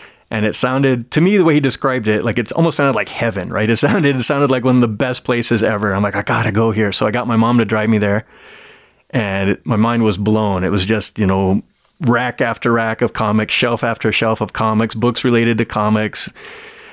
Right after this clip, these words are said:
And it was the first time I'd ever seen, like, a direct sales comic book shop, right? And, and then I started going there all the time. I started mowing lawns and saving my lawn mowing money and just going there and spending all of it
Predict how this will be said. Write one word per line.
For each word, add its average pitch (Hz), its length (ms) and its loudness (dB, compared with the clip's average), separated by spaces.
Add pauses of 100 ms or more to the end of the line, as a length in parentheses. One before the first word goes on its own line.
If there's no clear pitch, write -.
(120)
And 120 80 0
it 117 40 0
was 110 100 -2
the 123 60 2
first 165 200 0
time 143 120 0
I'd 135 120 0
ever 120 200 0
seen, 147 300 2
like, 110 160 0
a 113 80 0
direct 113 640 -2 (340)
sales 123 520 0
comic - 340 0
book 110 160 -2
shop, - 340 -4
right? 110 320 0 (680)
And, 107 560 -2 (300)
and 123 160 2
then 135 80 4
I 127 80 0
started 120 280 -2
going 117 220 4
there 110 180 0
all 107 280 2
the 107 100 2
time. 104 260 -2
I 107 60 0
started 117 240 -2
mowing 113 240 2
lawns 117 540 2
and 101 120 0
saving 123 320 0
my 104 120 2
lawn 117 260 2
mowing 120 240 4
money 117 380 4
and 95 80 0
just 110 160 0
going 113 240 2
there 110 180 2
and 98 260 0
spending 104 540 0
all 95 240 0
of 92 100 -4
it 98 160 -8